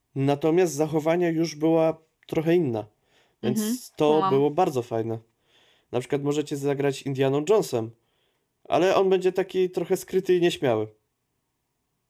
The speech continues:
Speaker 2: I nie będzie wyrywał każdej kobiety, która
Speaker 1: Nie,
Speaker 2: jakby
Speaker 1: nie, nie.
Speaker 2: zastąpi mu drogę. Czy on je tam wyrywał, czy one mu się bardziej rzucały w ramiona? Bo
Speaker 1: Bardziej
Speaker 2: ja
Speaker 1: mu
Speaker 2: mam
Speaker 1: się
Speaker 2: czasem
Speaker 1: rzucały w ramiona, bo on
Speaker 2: Też
Speaker 1: był
Speaker 2: mi się
Speaker 1: takim
Speaker 2: tak
Speaker 1: twardzielem.
Speaker 2: wydaje. To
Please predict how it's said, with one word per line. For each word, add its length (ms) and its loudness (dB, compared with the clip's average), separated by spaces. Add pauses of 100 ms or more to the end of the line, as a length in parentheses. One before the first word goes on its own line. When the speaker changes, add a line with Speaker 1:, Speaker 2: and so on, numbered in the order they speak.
(320)
Speaker 2:
I 60 2
nie 100 4
będzie 220 2
wyrywał 320 0
każdej 340 -4
kobiety, 300 -10
która 360 -4
Speaker 1:
Nie, 80 4
Speaker 2:
jakby 240 4
Speaker 1:
nie, 120 2
nie. 160 0
Speaker 2:
zastąpi 320 -2
mu 120 -4
drogę. 400 -2 (1160)
Czy 120 0
on 60 2 (100)
je 60 -2
tam 160 2
wyrywał, 340 2
czy 100 -6
one 100 0
mu 80 -6
się 120 -6
bardziej 320 -6
rzucały 380 -6
w 40 -14
ramiona? 360 -8
Bo 80 -2
Speaker 1:
Bardziej 140 2
Speaker 2:
ja 40 4
Speaker 1:
mu 40 4
Speaker 2:
mam 60 2
Speaker 1:
się 60 -4
Speaker 2:
czasem 180 -4
Speaker 1:
rzucały 240 0
w 40 -4
ramiona, 480 2
bo 180 0
on 60 0
Speaker 2:
Też 140 2
Speaker 1:
był 60 -2
Speaker 2:
mi 60 2
się 60 -8
Speaker 1:
takim 200 -10
Speaker 2:
tak 120 0
Speaker 1:
twardzielem. 420 0
Speaker 2:
wydaje. 180 -14 (1160)
To 80 -20